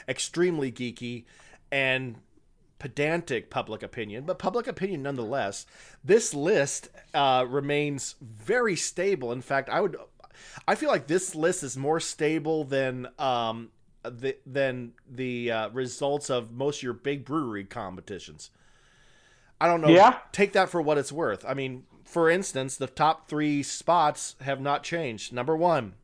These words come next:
Speaker 1: Bell's Two Hearted.
Speaker 2: Two Hearted. Mm-hmm.
Speaker 1: Number two, um, and that's been that way for four years, four years, five years, somewhere around there. Um, around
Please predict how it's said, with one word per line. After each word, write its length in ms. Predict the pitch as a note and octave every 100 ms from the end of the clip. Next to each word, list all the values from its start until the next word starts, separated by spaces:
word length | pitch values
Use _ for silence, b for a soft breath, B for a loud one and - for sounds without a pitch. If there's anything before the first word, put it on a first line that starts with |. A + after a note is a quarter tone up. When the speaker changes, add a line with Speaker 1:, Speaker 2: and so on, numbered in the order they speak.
| _
Speaker 1:
Bell's 500 | C3+ C#3+ D#3 D3 -
Two 200 | - F3
Hearted. 360 | D3+ D#3+ A#2+ F#2 _ -
Speaker 2:
Two 100 | D3
Hearted. 300 | D3+ C#3+ B2+ - _ -
Mm-hmm. 280 | B2 A#2 D3 D#3 b b
Speaker 1:
Number 260 | C3+ D3+ F3+
two, 360 | - G3 C#3 A#2+
um, 380 | A#2+ B2+ B2 B2
and 140 | D3
that's 180 | D3+ D3+
been 220 | - D3+
that 140 | C#3+ C#3
way 120 | D3
for 420 | C#3+ C3+ B2+ B2
four 400 | A#2+ - E3+ F3
years, 580 | F3 F#3 F#3 F#3 - - _ -
four 240 | - E3 F#3
years, 280 | F3+ F3
five 320 | - D#3+ D#3 C3
years, 260 | C3 C3+
somewhere 240 | D3+ D3+ C3+
around 320 | B2+ A#2+ A#2
there. 320 | A#2 A#2 B2 b b b b
Um, 420 | C3 B2 A#2 A#2+ B2+
around 540 | C3 D3+ D#3 D#3 C#3+